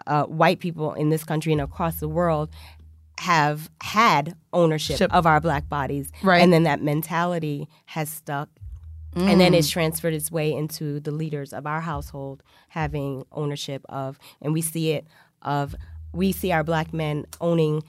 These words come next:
Speaker 1: their moms, owning their daughters,
Speaker 2: Right.
Speaker 1: their baby moms. Uh,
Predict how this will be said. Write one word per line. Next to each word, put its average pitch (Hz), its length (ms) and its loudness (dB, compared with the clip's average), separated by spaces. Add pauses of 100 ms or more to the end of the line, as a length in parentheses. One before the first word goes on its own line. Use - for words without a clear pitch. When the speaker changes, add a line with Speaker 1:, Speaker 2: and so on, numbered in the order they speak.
(140)
Speaker 1:
their 160 200 2
moms, 160 580 4 (300)
owning 165 400 2
their 156 160 0
daughters, 156 560 0
Speaker 2:
Right. 175 320 6
Speaker 1:
their 175 180 10
baby 180 400 6
moms. 170 1000 2
Uh, 175 360 8